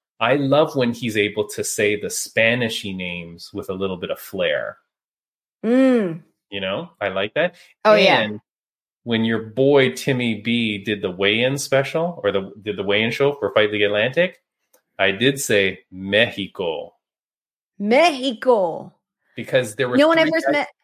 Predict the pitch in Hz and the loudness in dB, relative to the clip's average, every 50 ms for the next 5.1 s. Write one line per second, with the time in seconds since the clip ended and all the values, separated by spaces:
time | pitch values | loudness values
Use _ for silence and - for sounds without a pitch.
0 | _ _ _ _ _ _ _ _ _ _ _ _ - 131 117 113 - - 180 185 | _ _ _ _ _ _ _ _ _ _ _ _ -6 -4 -4 -4 -4 -2 -2 0
1 | 170 165 135 123 - 107 - 160 156 147 - _ _ _ _ _ - 120 113 - | 4 4 4 4 2 0 0 0 0 -2 -4 _ _ _ _ _ -4 -2 -2 -2
2 | - - - 107 101 98 107 107 107 101 95 95 - 120 107 98 - 110 107 107 | -4 -2 0 2 2 2 2 0 0 0 0 2 2 2 2 4 4 2 4 4
3 | 101 104 - - 107 98 98 98 107 107 107 101 95 92 98 98 95 123 131 117 | 2 2 0 -2 -4 -2 -2 0 0 -2 -2 -2 -4 -2 -2 0 2 2 0 0
4 | 104 95 90 85 82 90 92 92 98 95 95 101 104 - - 127 131 143 147 147 | -2 -4 -4 -6 -10 -10 -6 -2 -2 0 -2 -2 -4 0 2 2 2 2 0 -4
5 | - | -10